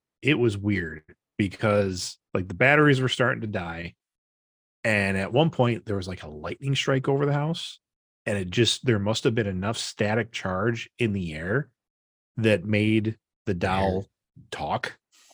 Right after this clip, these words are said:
Speaker 2: Oh.
Speaker 1: So, like, huge, like, boom, power, like, flickers out. And then the doll is like, "Feed me." And you're
Speaker 2: Yeah.
Speaker 1: like, "Ah, I don't like this. I
Speaker 2: Yeah.
Speaker 1: don't like this at all."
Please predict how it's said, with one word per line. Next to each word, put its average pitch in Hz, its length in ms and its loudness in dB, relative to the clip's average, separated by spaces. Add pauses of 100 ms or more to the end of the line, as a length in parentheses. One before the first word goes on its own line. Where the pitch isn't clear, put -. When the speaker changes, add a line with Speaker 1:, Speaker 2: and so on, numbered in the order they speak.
(500)
Speaker 2:
Oh. 90 720 4
Speaker 1:
So, 123 260 8
like, 107 340 6 (280)
huge, 175 400 8
like, 131 180 6 (640)
boom, 160 480 12
power, 123 340 6
like, 107 200 0
flickers 113 400 -2
out. 117 160 -2
And 107 120 -6
then 107 120 -4
the 107 80 -4
doll 107 300 0
is 117 120 -4
like, 120 260 0 (260)
"Feed 226 520 2
me." 110 640 -2
And 90 100 0
you're 87 100 4
Speaker 2:
Yeah. 85 200 2
Speaker 1:
like, - 80 -8 (400)
"Ah, 160 840 4
I - 20 -2
don't 135 80 2
like 139 120 4
this. 101 100 4
I 92 180 4
Speaker 2:
Yeah. 135 80 4
Speaker 1:
don't 139 100 2
like 120 140 4
this 110 140 -6
at - 60 -8
all." - 140 -16